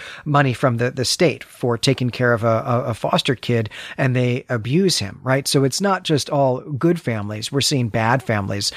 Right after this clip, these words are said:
in this story as well. And this is one of the things that I think Gaiman is really, really a master at when he's exploring themes or exploring motifs, is looking at multiple aspects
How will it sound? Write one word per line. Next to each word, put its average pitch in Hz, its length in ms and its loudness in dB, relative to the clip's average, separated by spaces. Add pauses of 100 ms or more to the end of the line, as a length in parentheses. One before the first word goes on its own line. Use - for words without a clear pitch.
(200)
in 120 160 2
this 107 260 0
story 107 460 0
as 113 240 -4
well. 123 380 4 (260)
And 185 260 2
this 262 160 2
is 240 60 2
one 156 140 2
of 117 80 0
the 117 80 0
things 123 460 0
that 123 100 2
I 123 100 4
think 123 240 -2
Gaiman 120 300 0
is 107 160 -4
really, 135 760 2
really 117 320 0
a 110 80 -2
master 120 480 -2
at 107 320 -4 (240)
when 139 160 4
he's 123 140 2
exploring 127 500 2
themes 120 380 0
or 120 40 -2
exploring 120 520 -2
motifs, 120 520 0 (260)
is 147 300 0
looking 156 720 0
at 120 280 0 (420)
multiple 147 640 2
aspects 110 640 -2